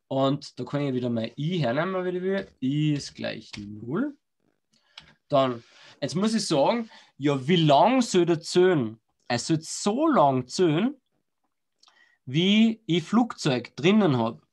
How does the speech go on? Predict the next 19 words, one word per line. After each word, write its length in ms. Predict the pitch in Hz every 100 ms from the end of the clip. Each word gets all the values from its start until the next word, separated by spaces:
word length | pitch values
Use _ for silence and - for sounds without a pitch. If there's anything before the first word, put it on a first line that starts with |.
| -
Das 120 | 113
heißt, 240 | 131 - _ -
I 600 | 156 175 208 247 262 262
kleiner 1200 | - - 110 104 98 98 98 104 110 156 233 302 226 - _ _ _ _ _ _ _ _ - - - _
die 80 | 165
Flugzeuganzahl. 1500 | 156 226 277 - - 131 117 - 139 147 151 - 107 - - _ _ - - -
Und 160 | 143
da 40 | 160
gibt's 340 | 202 240 -
schon 120 | 208
mal 140 | 180 165
was, 340 | 160 156 - _
voll 520 | _ - - 185 233
was 260 | 214 160 -
Geiles, 840 | 135 123 156 120 151 214 - - _ _ _ -
das 280 | 139 - -
sehr 240 | 147 160
praktisch 680 | - - 135 - - - -
ist. 580 | - 151 185 - -